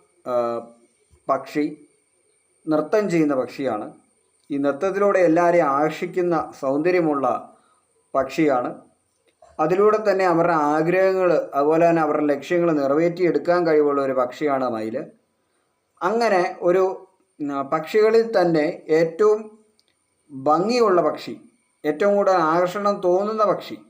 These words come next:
ഏറ്റവും കൂടുതൽ സൗന്ദര്യമുള്ള പക്ഷിയാണ് മയിൽ. ഈ മയിലിൻ്റെ രീതിയിലുള്ള ഒരു പ്രവർത്തനങ്ങൾ, അതായത് വളരെ വിശേഷപ്പെട്ട പക്ഷിയായതുകൊണ്ട് അതിൻ്റെതായ രീതിയിലൊരു തലയെടുപ്പും പ്രവർത്തികളുമെല്ലാം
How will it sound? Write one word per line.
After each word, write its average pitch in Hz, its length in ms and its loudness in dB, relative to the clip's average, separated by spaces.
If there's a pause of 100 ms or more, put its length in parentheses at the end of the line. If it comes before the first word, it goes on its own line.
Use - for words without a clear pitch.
(340)
ഏറ്റവും 170 200 0
കൂടുതൽ 185 160 -2
സൗന്ദര്യമുള്ള 170 580 0
പക്ഷിയാണ് 139 420 -4
മയിൽ. 113 280 -6 (680)
ഈ 185 60 -8
മയിലിൻ്റെ 226 720 2
രീതിയിലുള്ള 202 800 0 (640)
ഒരു 160 280 2 (600)
പ്രവർത്തനങ്ങൾ, 156 680 0 (360)
അതായത് 170 340 0 (520)
വളരെ 170 560 2
വിശേഷപ്പെട്ട 202 580 -2
പക്ഷിയായതുകൊണ്ട് 156 640 0
അതിൻ്റെതായ 214 580 2
രീതിയിലൊരു 170 420 2
തലയെടുപ്പും 147 600 0 (580)
പ്രവർത്തികളുമെല്ലാം 160 800 2